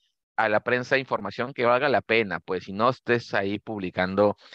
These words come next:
como se dice, como dice él, un cherry, ¿no? Un publicherry, hay cosas que no otorgan valor a la audiencia. Por favor, vean, colegas,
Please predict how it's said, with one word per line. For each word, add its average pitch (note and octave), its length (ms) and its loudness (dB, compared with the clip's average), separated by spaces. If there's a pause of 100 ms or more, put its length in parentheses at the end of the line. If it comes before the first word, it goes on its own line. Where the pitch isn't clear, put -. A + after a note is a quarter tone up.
(280)
como F#2+ 200 -4
se F#2+ 120 2
dice, G#2 320 0
como F#2 220 0
dice G2+ 360 2
él, G#2 100 -4
un G#2+ 220 -4
cherry, F#2 720 2 (320)
¿no? G2+ 180 2
Un A#2 120 0
publicherry, A2 840 2
hay G#2 140 2
cosas C#3 320 -2
que B2 120 -8
no A#2 200 0
otorgan A#2+ 480 0
valor G2 320 0
a G#2+ 60 2
la G2 100 -4
audiencia. E2+ 480 -10
Por - 160 -16
favor, F2 360 -2 (280)
vean, F2 560 -6 (100)
colegas, F#2+ 720 0